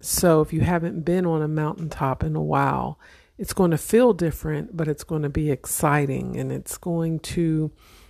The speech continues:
be your new normal. You know, mountains were my normal.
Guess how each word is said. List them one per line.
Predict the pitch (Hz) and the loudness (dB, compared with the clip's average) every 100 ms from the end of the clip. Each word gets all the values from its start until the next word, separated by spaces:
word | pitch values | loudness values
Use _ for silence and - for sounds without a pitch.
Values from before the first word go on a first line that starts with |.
| - 156 | -14 -2
be | 151 190 180 | 4 6 4
your | 165 165 | 4 4
new | 156 160 | 4 2
normal. | 156 156 156 151 160 - 214 | 2 2 2 2 -2 -8 -6
You | 180 | -2
know, | 160 147 | 0 0
mountains | 151 156 160 165 - 170 - | 0 2 2 0 -2 -6 -4
were | 151 160 165 | 2 4 4
my | 160 156 | 0 -2
normal. | 156 160 185 - 135 - | 0 0 0 -2 -8 -10